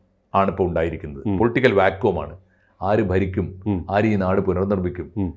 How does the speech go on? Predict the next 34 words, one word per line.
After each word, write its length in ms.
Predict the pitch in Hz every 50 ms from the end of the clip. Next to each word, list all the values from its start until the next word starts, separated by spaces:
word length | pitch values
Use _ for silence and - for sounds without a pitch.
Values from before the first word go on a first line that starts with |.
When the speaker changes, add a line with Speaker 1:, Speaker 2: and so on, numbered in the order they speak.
| - _ -
Speaker 1:
എന്ന 280 | 101 101 104 107 107 95 -
ചോദ്യത്തിന് 380 | 101 98 98 104 92 101 98
ഉത്തരമില്ല. 480 | 87 78 92 90 90 80 78 71 69 73
Speaker 2:
ഉം. 200 | 101 95 87 85 - - _ -
Speaker 1:
ഈ 60 | 156
പൊളിറ്റിക്കൽ 600 | 151 - 156 160 165 160 - 208 - - 165 123
വാക്വം 480 | 101 95 92 95 98 95 - 123 107 104
നമുക്ക് 220 | 95 90 90 -
ഫില്ല് 320 | - - 101 98 98 101
ചെയ്യണം. 260 | 95 85 80 73 73 - - -
എങ്ങനെ? 400 | 95 107 101 95 95 90 90 90 - - - 98
Speaker 2:
ഉം. 160 | 92 87 82 - _ _ -
Speaker 1:
ലോക്കൽ 460 | 107 113 123 135 135 135 - 151 139
കൂട്ടായ്മ 500 | 123 - 110 101 85 104 95 92 87 85
ഉണ്ട്, 220 | 82 78 73 - - - -
Speaker 2:
അടിത്തട്ടിൽ 140 | 107 113 127
Speaker 1:
ലോക്കൽ 180 | 113 - 160
Speaker 2:
നിന്നാണ്. 240 | 156 127 160 156 139
Speaker 1:
കോർഡിനേഷൻ, 320 | 123 101 95 87 87 - - -
അടി-, 160 | - 117 127
Speaker 2:
അടുത്ത- 160 | 123 - -
Speaker 1:
ഗ്രാസ് 300 | 101 110 120 135 131 -
റൂട്ട് 240 | 143 139 139 - -
കോർഡിനേഷൻ 540 | - - 104 98 101 98 98 92 - 98 92
കൊണ്ട്. 220 | 82 82 82 80
Speaker 2:
ആ. 40 | 76 - -
Speaker 1:
അതെന്താ 320 | 104 120 131 117 107 107 104
ചെയ്യുമെന്ന് 400 | - - 92 95 95 95 92 90
വെച്ചാൽ 260 | 78 92 87 82 82 - - - - - -
എല്ലാ 260 | 107 113 120 135 139
വിഭാഗത്തിലും 600 | 139 131 120 104 113 113 113 107 - 107 104 98
പെട്ട 160 | 95 85 -
ആളുകളും 400 | 90 82 82 87 85 80 78 71 85
വിദഗ്ധന്മാരും 680 | 90 87 98 101 98 113 110 101 90 87 80 76 -